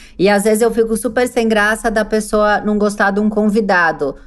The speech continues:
Aí a pessoa vai lá no Instagram, que eu tagueei o convidado, e fala,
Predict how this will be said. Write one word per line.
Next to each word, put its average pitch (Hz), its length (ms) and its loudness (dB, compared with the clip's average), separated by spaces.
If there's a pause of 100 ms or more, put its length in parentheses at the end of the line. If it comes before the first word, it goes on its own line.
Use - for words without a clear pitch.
(500)
Aí 247 240 0
a 311 60 2
pessoa 381 280 -2
vai 277 200 2
lá 254 220 2
no 302 100 -2
Instagram, 220 500 0
que 208 100 -2
eu 226 60 0
tagueei 247 560 0
o 285 60 -4
convidado, 233 400 0
e 220 40 -10
fala, 220 140 0